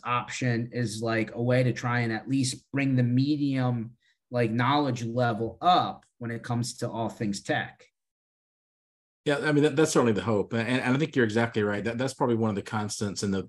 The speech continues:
Speaker 2: thirty plus years I've been in the channel is th-, there's always that difference in perception, both with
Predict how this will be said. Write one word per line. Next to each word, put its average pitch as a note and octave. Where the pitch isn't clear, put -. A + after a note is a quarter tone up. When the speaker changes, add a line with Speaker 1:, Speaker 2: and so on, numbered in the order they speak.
Speaker 2:
thirty G#2
plus -
years G#2
I've G2
been F#2+
in A2
the G#2+
channel F#2
is F#2
th-, -
there's A#2
always C#3
that A#2
difference C#3
in D3
perception, B2
both A#2
with G#2+